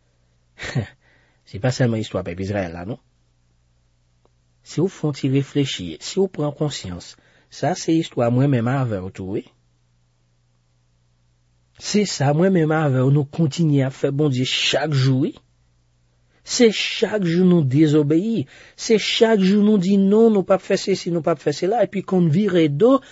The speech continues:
nou, fè egzakteman sa nou te pwomèt nou pa t ap fè a. Sa montre nou an reyalite ke pa gen pèsonn ki ka obeyi lalwa.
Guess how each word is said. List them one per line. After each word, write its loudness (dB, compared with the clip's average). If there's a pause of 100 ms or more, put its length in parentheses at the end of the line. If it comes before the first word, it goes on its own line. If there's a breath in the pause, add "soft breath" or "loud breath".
(200 loud breath)
nou, 4
fè 2 (100)
egzakteman 2
sa -2
nou -2
te 6
pwomèt -2
nou 0
pa 0
t 0
ap -20
fè -4 (100)
a. -6 (1900)
Sa 4
montre 2
nou 4
an 2
reyalite 0
ke -6
pa -4
gen -2
pèsonn -2
ki -10
ka -4
obeyi -4
lalwa. -2